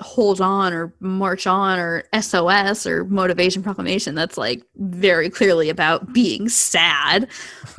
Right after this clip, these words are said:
Speaker 1: But I, I actually, like, I do actually appreciate that comment, comment a lot because I think that makes, like, a lot of sense. Um, let's read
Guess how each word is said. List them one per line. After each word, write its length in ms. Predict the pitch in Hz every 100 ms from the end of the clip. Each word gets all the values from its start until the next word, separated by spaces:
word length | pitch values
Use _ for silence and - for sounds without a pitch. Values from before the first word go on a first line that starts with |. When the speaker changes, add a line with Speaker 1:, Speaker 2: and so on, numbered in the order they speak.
| 175
Speaker 1:
But 360 | 208 196 143 -
I, 160 | - 214 -
I 120 | 226
actually, 480 | 233 247 - 254 247
like, 220 | 240 233 -
I 100 | 220
do 360 | - 233 247
actually 380 | 247 247 - 247
appreciate 560 | 214 226 214 196 180 175
that 300 | 170 160 - _ _ _ _ _
comment, 400 | - 196 165 - 190 - _ _ _
comment 340 | - 190 170
a 60 | 165
lot 280 | 175 180 -
because 220 | 196 190 185
I 80 | -
think 240 | 120 - -
that 260 | 135 110 - _ _ _ _ _ _
makes, 220 | 214 190 190
like, 140 | -
a 60 | 180
lot 220 | 135 -
of 60 |
sense. 440 | - 78 - - - - _ - - - _ _ _ _ _ _ _ - 82 - _ _ _ _ _ _ _ _ _ _ _ _
Um, 480 | 220 208 196 180 - _ _ _ _ _ _ _
let's 320 | 254 285 -
read 320 | 359 359 359